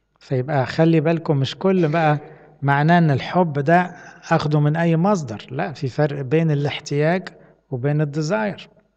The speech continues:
وخلي بالكم، الحب بالذات غير خالص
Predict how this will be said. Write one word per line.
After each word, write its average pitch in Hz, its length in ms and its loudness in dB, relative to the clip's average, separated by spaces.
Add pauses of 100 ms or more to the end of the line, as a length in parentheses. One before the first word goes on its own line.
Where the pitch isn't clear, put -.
(2750)
وخلي 262 380 -2
بالكم، 208 460 2
الحب 196 560 -2 (420)
بالذات 156 680 0 (1600)
غير 233 300 2
خالص 160 840 -2